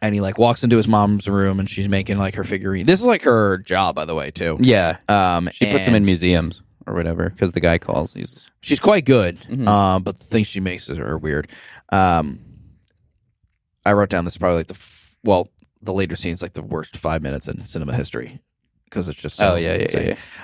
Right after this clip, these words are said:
Speaker 2: yeah.
Speaker 1: Um,
Speaker 2: <laughs>
Speaker 1: meaning it's so high
Speaker 2: The worst or the
Speaker 1: intensity.
Speaker 2: best. <laughs>
Speaker 1: Yeah.
Speaker 2: The worst and the best, I should say. <laughs>
Speaker 1: There's so much going on. So, uh, Peter lies to his mom about where he's going. Typical teenage boy stuff. Um,
Speaker 2: High school barbecue.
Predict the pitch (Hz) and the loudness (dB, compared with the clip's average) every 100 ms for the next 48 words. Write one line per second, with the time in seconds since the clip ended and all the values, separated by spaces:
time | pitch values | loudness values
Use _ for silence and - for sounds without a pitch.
0 | - 113 107 98 90 - - 120 143 170 | 0 2 4 2 0 0 0 2 4 4
1 | 156 131 113 - 107 95 104 110 110 - | 4 2 2 4 4 4 4 6 4 4
2 | 101 92 - - - - 143 95 80 127 | 2 2 0 -4 -4 -2 2 4 4 4
3 | 117 113 98 90 - - - - - - | 4 4 2 0 -4 -6 -10 -14 -14 -14
4 | - - - 120 113 - 143 131 123 110 | -14 -8 0 4 4 4 4 4 4 2
5 | 98 92 90 - - 135 117 113 - 110 | 2 2 0 -2 2 4 6 2 0 2
6 | 107 101 92 - _ _ _ _ _ _ | 4 2 0 -4 _ _ _ _ _ _
7 | _ - 131 180 135 117 120 113 123 107 | _ 0 4 6 4 4 2 0 0 0
8 | 104 95 92 95 98 90 90 92 90 90 | 2 2 2 0 0 2 0 0 -2 -2
9 | 87 _ - 120 117 87 - 85 80 - | -6 _ -8 -6 -4 -6 -6 -6 -6 -6
10 | - 82 - 78 - - - - - - | -6 -6 -4 -6 -8 -20 -20 -20 -20 -10
11 | - 92 82 71 69 107 - 90 - - | 0 2 2 0 -2 -4 -4 -4 -4 -8
12 | - | -14